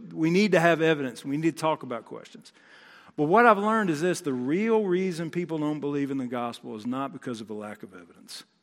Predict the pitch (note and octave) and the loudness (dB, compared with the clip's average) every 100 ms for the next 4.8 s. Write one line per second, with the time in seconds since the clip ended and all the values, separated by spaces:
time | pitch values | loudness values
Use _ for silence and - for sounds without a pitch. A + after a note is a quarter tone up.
0 | _ _ _ _ _ - G#3 G#3 F#3+ F3+ | _ _ _ _ _ 0 2 4 6 6
1 | F3 E3 D#3 D#3+ D#3 C#3 C#3+ C#3+ C#3+ C3+ | 4 0 2 2 0 0 0 2 0 -4
2 | B2+ - C#3+ C3 B2 A#2+ B2 D3 - C3+ | -8 -6 -2 -2 -2 -6 -4 -6 -4 -6
3 | C#3 C3+ C3 A#2+ C3 - D3 C3+ A#2 A2+ | -4 -2 -4 -4 -6 -4 -2 -2 -4 -8
4 | A2 - B2 A2+ C3 B2+ B2 | -10 -10 -10 -4 -2 -2 -2